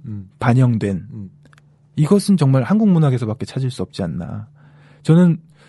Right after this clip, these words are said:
Speaker 2: 오늘 방송에서는 사실 언급이, 언급을 할 수 없었지만,
Speaker 1: 예.
Speaker 2: 네, 다음 시간에 작가님과 함께 하려고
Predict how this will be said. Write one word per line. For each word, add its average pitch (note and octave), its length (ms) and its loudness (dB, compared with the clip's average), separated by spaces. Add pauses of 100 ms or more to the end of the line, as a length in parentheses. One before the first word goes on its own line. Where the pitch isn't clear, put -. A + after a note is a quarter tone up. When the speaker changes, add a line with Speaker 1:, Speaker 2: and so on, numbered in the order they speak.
(120)
Speaker 2:
오늘 F3+ 200 6
방송에서는 F3 600 4
사실 D3 260 0
언급이, B2+ 460 0 (400)
언급을 C3 280 0
할 F3+ 80 2
수 - 300 -2 (180)
없었지만, A#2+ 680 0 (100)
Speaker 1:
예. F#2+ 160 -16 (960)
Speaker 2:
네, A2+ 140 -2
다음 C3+ 180 0
시간에 A#2+ 340 0 (220)
작가님과 A#2 440 0
함께 D#3 200 2
하려고 G#2+ 320 0